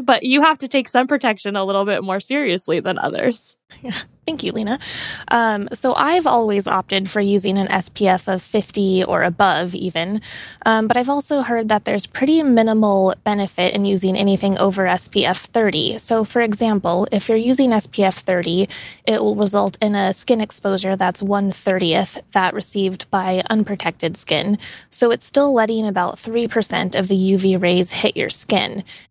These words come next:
Speaker 2: If you're using S P F fifty, it's about two percent.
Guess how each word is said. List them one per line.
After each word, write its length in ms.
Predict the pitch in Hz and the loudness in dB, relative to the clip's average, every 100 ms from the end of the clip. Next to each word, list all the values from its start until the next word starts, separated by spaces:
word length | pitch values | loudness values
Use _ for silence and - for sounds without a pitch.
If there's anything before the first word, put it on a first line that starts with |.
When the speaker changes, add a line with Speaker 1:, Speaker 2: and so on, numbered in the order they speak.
| _ | _
Speaker 2:
If 160 | - 226 | 0 2
you're 80 | 233 | 2
using 360 | 226 214 214 | 2 2 2
S 220 | - 196 | 2 -2
P 220 | - - 196 | -4 0 0
F 120 | 190 | 0
fifty, 640 | - 208 - - 180 180 | -2 -2 -2 0 2 2
it's 180 | - - | 0 0
about 300 | 190 175 - | 0 0 -2
two 260 | - 233 196 | -4 -2 -2
percent. 520 | 123 - 98 - - | -4 -6 -8 -8 -10